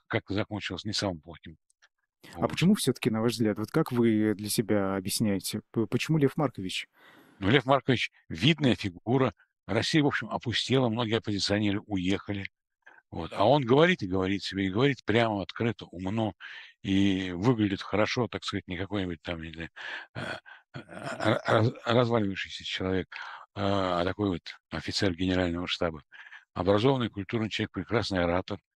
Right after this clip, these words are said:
Speaker 1: опытный политик. Ну вот. Это, кстати, позиция его партии, вот эти вот, э, э, перемирия любой ценой, так сказать. Вот. Э, я резко против такого подхода. За перемирие, но про-, вот. Ну, это, это уже вообще, вообще расхождения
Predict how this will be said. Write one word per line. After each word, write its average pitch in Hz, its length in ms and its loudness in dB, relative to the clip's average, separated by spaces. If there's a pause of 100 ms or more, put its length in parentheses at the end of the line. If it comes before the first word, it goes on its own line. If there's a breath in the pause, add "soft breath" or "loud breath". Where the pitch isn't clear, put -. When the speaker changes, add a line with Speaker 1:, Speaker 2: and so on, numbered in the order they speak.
(320)
Speaker 1:
опытный 110 400 -4
политик. 90 460 0 (640)
Ну 76 180 -10
вот. 104 160 -6 (260 loud breath)
Это, 113 160 4
кстати, - 220 2
позиция 160 340 2
его 160 80 -2
партии, 87 340 -2
вот 85 120 -6
эти 87 140 -8
вот, 85 180 -6 (100)
э, 82 60 -14 (480 loud breath)
э, 85 340 -2
перемирия 92 480 2
любой 85 280 -2
ценой, 82 320 -4
так - 160 -20
сказать. - 260 -12 (560 loud breath)
Вот. - 220 -14 (500 loud breath)
Э, - 360 -10
я 101 220 6
резко 113 260 2
против - 260 -4
такого 101 240 -6
подхода. 110 460 -2 (320)
За 101 240 4
перемирие, 110 420 -2
но 87 80 -10
про-, 95 240 -8 (420 loud breath)
вот. 95 160 -10
Ну, 147 260 0
это, 139 260 4
это 143 200 2
уже 147 100 4
вообще, 160 200 2 (220 loud breath)
вообще - 280 -2 (220)
расхождения 131 800 2